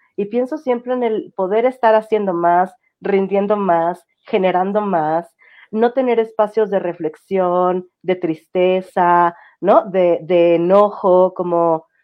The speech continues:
hay que chingarle, Gerardo. Pareciera que esa es la, la petición todo el tiempo,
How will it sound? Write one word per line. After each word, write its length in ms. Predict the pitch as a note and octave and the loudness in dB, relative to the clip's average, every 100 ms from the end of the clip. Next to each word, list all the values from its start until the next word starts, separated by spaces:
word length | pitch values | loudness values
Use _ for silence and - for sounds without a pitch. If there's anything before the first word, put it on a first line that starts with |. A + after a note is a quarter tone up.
| _ - | _ -12
hay 220 | - F#3+ | -6 -6
que 140 | - | -6
chingarle, 760 | - G#3 E3+ E3 G#3+ D4+ B3+ F3+ | -14 -12 -10 -10 -10 -6 -4 -4
Gerardo. 420 | F3+ D3+ - - - | -6 -8 -10 -12 -10
Pareciera 400 | G3 G3 C#4+ D#4+ | -10 -4 -4 -4
que 80 | C#4+ | -8
esa 120 | D#4+ | -6
es 60 | |
la, 120 | C#4+ G3 | -6 -2
la 180 | G3 F#3+ | -4 -4
petición 480 | F#3+ F#3+ - A#3+ | -10 -8 -2 0
todo 140 | D4+ B3+ | 0 -2
el 120 | G3 | 0
tiempo, 440 | A3 A#3 G#3+ - | 0 0 -2 -4